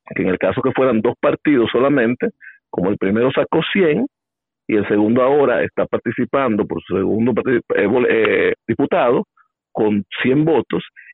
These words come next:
entonces ahí está en empate. Pero asumamos el ejemplo con ciento uno del partido primero y doscientos del otro.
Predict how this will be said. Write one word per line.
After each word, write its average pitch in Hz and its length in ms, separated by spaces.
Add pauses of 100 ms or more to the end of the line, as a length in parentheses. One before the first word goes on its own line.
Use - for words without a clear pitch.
entonces 110 480
ahí 107 220
está 107 320
en 113 80
empate. 92 720 (560)
Pero 117 140
asumamos 123 440
el 143 60
ejemplo 147 400
con 113 160
ciento 117 340
uno 185 320
del 101 140
partido 120 540
primero 120 400
y 104 120
doscientos 104 440
del 135 120
otro. - 300